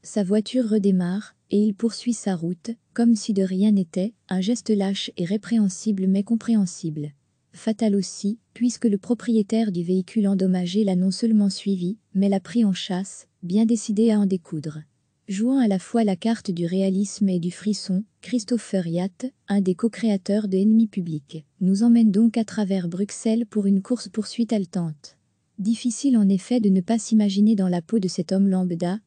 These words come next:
dont le quotidien plutôt normal glisse vers celui du film d'action par quelques malheureuses décisions.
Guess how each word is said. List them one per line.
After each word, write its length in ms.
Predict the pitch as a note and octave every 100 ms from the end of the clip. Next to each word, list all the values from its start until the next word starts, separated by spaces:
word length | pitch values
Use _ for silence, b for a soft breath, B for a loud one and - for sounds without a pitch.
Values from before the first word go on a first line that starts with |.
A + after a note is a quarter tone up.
| -
dont 120 | F3+
le 120 | F#3+ F3
quotidien 500 | A#3+ - G#3 G3+ G3
plutôt 320 | - G#3+ A3
normal 460 | G#3+ A3 G3+ F3+
glisse 340 | D#3+ F3+ G#3+ -
vers 240 | F#3 F3+
celui 300 | - G#3 G#3+
du 100 | F#3+
film 380 | F3 - A3+ G3
d'action 420 | F#3+ F#3+ - A3
par 220 | G#3+ F#3
quelques 300 | - A3 G3
malheureuses 520 | F#3 G#3 G#3 F#3 F#3+ F#3+
décisions. 580 | G3+ - F3+ D3+ D3